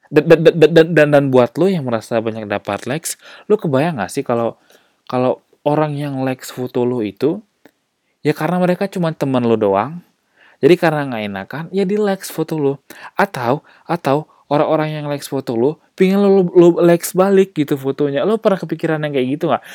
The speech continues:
So for those of you yang punya huge pride akan banyak likes ya, mm, i-, udah, udahlah. Ya, i-, let's say lo dapat likes dua ratus gitu. Dua ratus orang itu nggak, nggak purely likes foto lo karena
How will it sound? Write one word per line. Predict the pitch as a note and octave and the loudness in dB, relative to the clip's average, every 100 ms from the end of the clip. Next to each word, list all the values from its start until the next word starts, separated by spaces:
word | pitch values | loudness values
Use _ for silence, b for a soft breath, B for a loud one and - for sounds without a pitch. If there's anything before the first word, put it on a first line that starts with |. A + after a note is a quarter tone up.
| B - | B -2
So | C4+ | 0
for | - E3+ | 4 4
those | D#3+ G#3+ | 6 4
of | D#3 A2+ | 4 2
you | C3+ | 2
yang | C#3+ B2+ | 2 0
punya | C3 B2 A#2+ | -4 -2 -2
huge | A2+ A2+ B2+ - - - | -2 2 0 0 -12 -4
pride | A2+ B2 A2+ | -2 0 -2
akan | - A2 | -4 -4
banyak | A2 G#2 F#2+ - | -4 -4 -6 -2
likes | G#2+ - C#3+ | -4 -4 -12
ya, | b b b b b | b b b b b
mm, | F3+ D#3 D3 _ _ D#4 | -12 -12 _ _ _ -20
i-, | - _ _ _ - | -20 _ _ _ 0
udah, | A#3+ G#3 | 0 2
udahlah. | A#3 A#3+ B3 D#3+ A#2+ - | 4 6 6 4 2 0
Ya, | E3 - | -2 -2
i-, | F#3+ - _ - | -10 -16 _ -4
let's | G#3+ G#3 F#3 | 2 2 2
say | |
lo | A3+ A3 | -2 -2
dapat | D#3+ C3+ A2 | 0 0 0
likes | C3+ - | 0 0
dua | C3 A2+ G#2+ | -2 0 -2
ratus | - B2+ | -8 -10
gitu. | - - B B | -8 -10 B B
Dua | F#3 G#3 | 4 6
ratus | G#3+ G#3 G#3 G3 | 4 2 0 2
orang | F#3+ F3+ | 0 0
itu | F3+ C4 | -2 0
nggak, | G3 - | 0 0
nggak | C#3+ A2 - | 0 0 -2
purely | - C3+ B2 B2+ B2+ | 0 2 4 4 4
likes | B2+ B2 A#2 | 6 4 2
foto | - B2+ C3 B2 | -4 -2 2 4
lo | B2 | 4
karena | - B2 B2+ | 0 -2 0